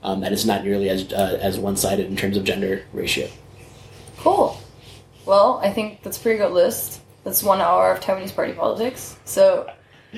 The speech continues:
Speaker 2: thanks a lot. <laughs>
Speaker 1: Thank you so much for having me.
Speaker 2: Hey, um, this is Catherine again. Thanks for listening. We just wanted to let you know that our next episode is gonna come out in two weeks,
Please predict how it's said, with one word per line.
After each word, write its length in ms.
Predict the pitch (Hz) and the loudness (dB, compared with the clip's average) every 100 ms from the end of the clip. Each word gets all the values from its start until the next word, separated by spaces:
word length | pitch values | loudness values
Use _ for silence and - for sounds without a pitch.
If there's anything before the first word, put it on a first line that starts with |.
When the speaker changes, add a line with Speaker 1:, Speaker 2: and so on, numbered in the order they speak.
| 240 | -2
Speaker 2:
thanks 200 | 208 220 | 0 2
a 40 | |
lot. 300 | 240 254 180 233 | 4 4 4 2
<laughs> 300 | 269 - 127 | 2 0 0
Speaker 1:
Thank 200 | 143 143 | 0 0
you 100 | 143 | 0
so 160 | 143 | 0
much 180 | 139 135 | 0 -2
for 100 | 127 | -4
having 300 | 92 85 87 | -4 -6 -10
me. 200 | 87 90 - - - _ _ _ _ _ _ _ _ _ _ _ _ _ _ _ | -14 -16 -18 -20 -20 _ _ _ _ _ _ _ _ _ _ _ _ _ _ _
Speaker 2:
Hey, 360 | - 226 220 214 | -2 2 4 4
um, 180 | 165 175 | 2 0
this 140 | 185 | -4
is 100 | 180 | -4
Catherine 340 | - 156 175 170 | -2 -2 -2 -4
again. 460 | 160 156 151 147 - | -2 -2 -2 -4 2
Thanks 220 | 240 247 | 2 4
for 100 | 226 | 4
listening. 760 | 196 190 208 190 190 190 190 - | 4 4 2 0 0 -4 -6 -4
We 340 | 170 170 165 | -2 0 -2
just 220 | 175 170 | -2 -4
wanted 160 | 170 170 | -4 -2
to 80 | 170 | -2
let 180 | 160 | 0
you 80 | 170 | 0
know 240 | 165 160 160 | 2 2 4
that 140 | 151 | 4
our 420 | 147 143 139 135 | 4 4 2 2
next 380 | 147 190 - - | 0 0 -2 0
episode 640 | 180 180 175 - 170 165 | 0 2 0 2 2 0
is 160 | 180 170 | -2 -2
gonna 280 | 165 147 143 | -2 0 -2
come 240 | - 107 | -4 0
out 240 | 104 101 - | 2 2 0
in 480 | - 113 160 160 165 - | -2 -2 -2 -4 -6 -6
two 340 | - 170 165 | -2 0 2
weeks, 500 | 202 320 - - | 2 2 0 -8